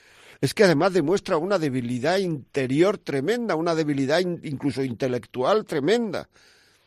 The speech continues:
una falta de conocimiento de uno mismo tremendo. Pero ¿cómo no te vas a arrepentir de nada? O sea, todo lo que has hecho tú desde que tienes uso de razón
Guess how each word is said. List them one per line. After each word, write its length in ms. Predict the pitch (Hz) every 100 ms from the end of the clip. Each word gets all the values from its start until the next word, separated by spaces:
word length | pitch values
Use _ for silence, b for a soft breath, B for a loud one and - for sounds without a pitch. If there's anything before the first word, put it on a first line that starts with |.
| b b b b
una 220 | 180 202
falta 400 | 196 190 - 156
de 120 | 143
conocimiento 880 | 139 135 131 135 131 180 202 190 143
de 100 | 147
uno 240 | 175 160
mismo 560 | 143 147 127 131 196 202 B B B -
tremendo. 840 | 143 131 156 262 240 156 110 - _ _ _ _ _ _ _ _ _ _
Pero 200 | 117 117
¿cómo 200 | 147 196
no 120 | 208
te 80 | 185
vas 180 | 156
a 60 | 147
arrepentir 600 | 123 - 113 107 120 107
de 120 | 110
nada? 360 | 120 190 185 135 b b
O 80 | -
sea, 120 | 127 _
todo 260 | - 175 208
lo 160 | 185
que 120 | - 151
has 160 | -
hecho 300 | 160 - 160
tú 140 | - 156
desde 240 | 156 131
que 120 | 113
tienes 280 | 104 131 143
uso 220 | 131 160
de 120 | 135
razón 440 | 92 - - 151